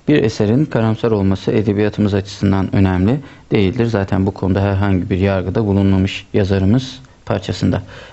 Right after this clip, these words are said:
B seçeneği doğru yanıt. Düşüncenin akışına göre bu parçanın sonuna getirilebilecek en uygun cümle aşağıdakilerden hangisidir? "Bütün canlı yaratıklara göre insanı üstün yapan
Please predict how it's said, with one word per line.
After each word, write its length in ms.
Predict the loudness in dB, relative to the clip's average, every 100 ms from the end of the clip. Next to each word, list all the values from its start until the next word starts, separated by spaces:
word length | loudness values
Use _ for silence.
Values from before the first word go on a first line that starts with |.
| -2
B 120 | 0
seçeneği 460 | 0 0 2 2 2
doğru 240 | 2 2
yanıt. 360 | 0 -2 -6 -18 -20 -20 -20 -20 -20 -20 -20 -20 -20 -20 -20 -20 -20 -20 -20 -20 -4
Düşüncenin 520 | -2 2 2 4 4 4
akışına 480 | 2 0 2 2
göre 380 | 4 2 2 0
bu 100 | -2
parçanın 480 | 0 -2 0 2 2
sonuna 440 | 0 0 2 2
getirilebilecek 960 | 2 -2 0 0 0 2 0 0 -2 -4 -2
en 220 | 2 2 2
uygun 400 | 0 2 2 2
cümle 440 | 4 4 2 -2
aşağıdakilerden 960 | -4 -2 -2 -2 -2 0 0 0 0 -2 -6 -6
hangisidir? 680 | -2 -2 -4 -4 -4 -4 -8 -20 -20 -20 -20 -20 -20 -20 -20 -20 -20 -20 -20 -20 -18 -16 -16 -4
"Bütün 220 | -2 2 4
canlı 300 | 4 4 4
yaratıklara 580 | 2 0 -2 -2 0
göre 320 | 2 2 0 0
insanı 380 | 0 0 2 0
üstün 320 | 0 0 0
yapan 400 | 0 -2 -2 -2